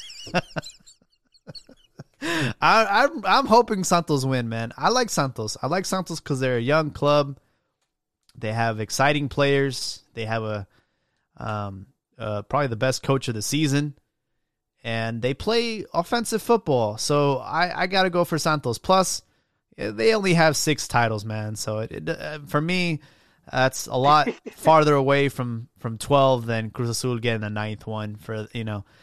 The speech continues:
Speaker 1: And, uh, let's be honest, I just wanna see the memes, man. I just wanna see the memes. I wanna
Speaker 2: <laughs>
Speaker 1: see, <laughs> I just wanna see it, bro. I wanna, I wanna be entertained. That's all I ask.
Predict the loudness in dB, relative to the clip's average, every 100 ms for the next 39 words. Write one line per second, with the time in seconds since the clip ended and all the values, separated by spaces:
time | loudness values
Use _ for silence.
0 | -20 _ 0 2 2 0 -6 -14 -16 -16
1 | -6 2 2 2 4 4 4 -2 0 2
2 | 2 2 2 0 -2 -2 -2 -2 -4 -4
3 | -4 -2 -2 -2 0 -2 -2 -4 0 2
4 | 2 2 2 2 0 0 0 0 -2 -12
5 | -20 -20 -20 -18 -18 -18 -20 -20 -20 -20
6 | _ -10 -2 2 2 4 6 6 6 4
7 | 2 2 2 4 4 6 6 6 4 2
8 | 4 4 4 2 2 2 0 0 2 2
9 | -2 -6 -10 _ -20 -20 -20 _ _ -2
10 | 2 6 6 6 6 4